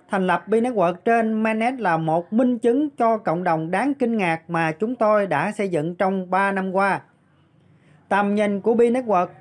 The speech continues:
nhằm xây dựng hệ sinh thái ngang hàng và trải nghiệm trực tuyến toàn diện nhất trên thế giới, do Bi thúc đẩy, đang tiến gần hơn một bước tới thực tế. Trái ngược với các blockchain khác,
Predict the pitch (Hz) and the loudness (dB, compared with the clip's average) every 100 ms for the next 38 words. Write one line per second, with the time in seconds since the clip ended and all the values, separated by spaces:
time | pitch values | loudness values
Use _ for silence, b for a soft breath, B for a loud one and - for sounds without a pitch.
0 | - 196 196 190 - 247 208 185 208 175 | -6 -2 0 -2 -2 -2 0 0 0 0
1 | 175 196 220 208 208 254 240 233 208 190 | 0 -2 -4 0 -2 0 -2 -2 0 -2
2 | 180 160 - 165 170 165 165 160 220 170 | -2 -6 -2 0 2 0 -2 -2 -2 -2
3 | 160 175 190 175 - 220 247 277 185 170 | -2 -4 -4 -6 -2 0 0 -2 -2 0
4 | 165 165 156 156 196 254 - - 202 196 | -2 -2 -2 -2 -2 -4 -4 -4 -2 -2
5 | 202 208 240 294 b b b b b b | 0 2 2 0 b b b b b b
6 | 185 240 233 208 233 240 214 - 262 202 | 2 4 4 4 2 2 -2 -4 -4 0
7 | 143 190 269 - _ _ 196 233 226 220 | 0 0 -4 -14 _ _ -2 0 -2 -2
8 | 247 285 262 180 170 214 220 208 170 156 | 0 0 0 0 0 0 0 0 -2 -2
9 | 185 226 - _ 220 262 165 - 196 285 | -2 -2 -2 _ 0 0 -4 0 2 0
10 | 285 _ _ _ _ _ _ b b b | -4 _ _ _ _ _ _ b b b
11 | _ 214 247 294 196 190 196 247 285 269 | _ 0 2 2 0 0 2 0 0 -2
12 | 277 262 254 247 226 214 240 277 | -2 -2 -2 -2 -4 -2 -2 -2